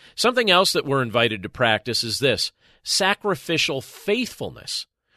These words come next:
Look again at what it says in verse four. It says, "Let marriage be held in honor among all, and let the marriage bed be undefiled,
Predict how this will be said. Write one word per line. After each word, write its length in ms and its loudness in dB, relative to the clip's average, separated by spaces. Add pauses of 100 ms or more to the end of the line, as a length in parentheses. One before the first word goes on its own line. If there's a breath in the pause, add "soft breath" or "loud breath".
(160 soft breath)
Look 160 2
again 220 4
at 100 0
what 140 4
it 100 -2
says 280 0
in 100 -6
verse 220 -2
four. 360 -2
It 120 -6
says, 300 0 (440 soft breath)
"Let 240 -2
marriage 680 2
be 160 -2
held 460 2
in 260 -2
honor 500 -2
among 380 -4
all, 500 0
and 140 -4
let 220 0
the 60 -2
marriage 500 -2
bed 260 -4
be 180 -6
undefiled, 840 -2